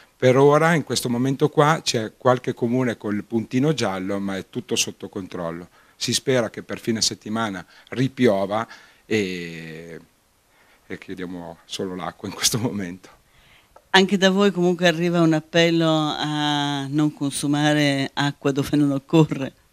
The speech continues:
Speaker 1: Sì, questo, la parsimonia di questo periodo lo richiede la Regione, lo richiede lo Stato, il cambiamento di clima c'è e bisogna cercare di, di guardare,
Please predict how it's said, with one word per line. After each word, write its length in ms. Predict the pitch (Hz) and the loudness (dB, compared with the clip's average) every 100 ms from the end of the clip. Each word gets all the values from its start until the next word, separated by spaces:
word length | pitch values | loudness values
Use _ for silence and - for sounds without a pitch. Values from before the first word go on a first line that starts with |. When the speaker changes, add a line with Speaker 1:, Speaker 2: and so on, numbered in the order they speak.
| _ - - | _ -20 -4
Speaker 1:
Sì, 380 | - 139 101 - | 0 2 0 0
questo, 340 | 143 135 - 113 110 110 107 107 101 104 | 0 2 0 -4 -4 -6 -6 -6 -6 -6
la 100 | 110 | 0
parsimonia 840 | 135 131 - 131 135 147 123 117 | 4 6 4 2 2 4 4 2
di 100 | 107 | -4
questo 320 | 107 123 - 120 | -4 -4 -4 -6
periodo 720 | 127 123 151 156 123 110 104 - - - - - | -2 0 4 4 2 -4 -8 -14 -20 -20 -20 -6
lo 120 | 110 | -2
richiede 840 | 113 - 120 117 113 110 107 104 | 0 2 0 2 2 2 2 0
la 120 | 101 101 | -2 -2
Regione, 420 | 110 143 147 104 | 4 6 6 4
lo 100 | 98 | -2
richiede 360 | 98 123 110 | -4 -4 -2
lo 80 | 110 | 0
Stato, 640 | 107 - 135 120 - 101 90 - - - | 0 4 4 4 0 -10 -12 -18 -16 -10
il 120 | 110 | -6
cambiamento 560 | 123 117 120 120 120 | -2 0 0 -2 -4
di 160 | 120 117 | -4 -4
clima 380 | - 131 120 113 | 0 0 0 0
c'è 420 | - 139 147 160 - - - _ | 0 4 4 2 -10 -20 -20 _
e 160 | 110 101 | -4 -4
bisogna 340 | 101 110 110 | -4 -6 -4
cercare 440 | 101 107 - 117 110 | -4 -4 -2 0 0
di, 800 | 110 107 101 98 95 95 92 85 | 0 0 -2 -4 -6 -8 -8 -8
di 560 | 101 98 95 92 95 90 | -6 -6 -6 -8 -10 -6
guardare, 1040 | 110 110 110 120 120 113 110 101 98 | -6 -4 -2 0 0 0 -2 -4 -6